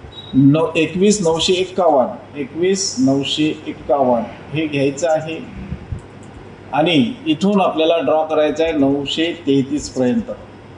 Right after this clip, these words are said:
पहा या ठिकाणी नऊशे तेहतीस मी घेतो आहे आणि ही आपला झालेला आहे no trade zone.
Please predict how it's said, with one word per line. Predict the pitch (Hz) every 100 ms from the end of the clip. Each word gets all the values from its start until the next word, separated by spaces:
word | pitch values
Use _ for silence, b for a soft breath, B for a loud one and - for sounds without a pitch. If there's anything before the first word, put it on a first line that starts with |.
| -
पहा | 135 139
या | 143
ठिकाणी | 127 143 160 220 247 156
नऊशे | 120 120 143 139 127
तेहतीस | 113 104 135 131 131
मी | 135 127 117
घेतो | 104 135
आहे | 131 139 175 208 - - - - -
आणि | 147
ही | 165 185
आपला | 180 - 165 165 156
झालेला | 143 143 143
आहे | 139 143 165 165
no | 139 143 160 160 -
trade | 131 135 127 113
zone. | 117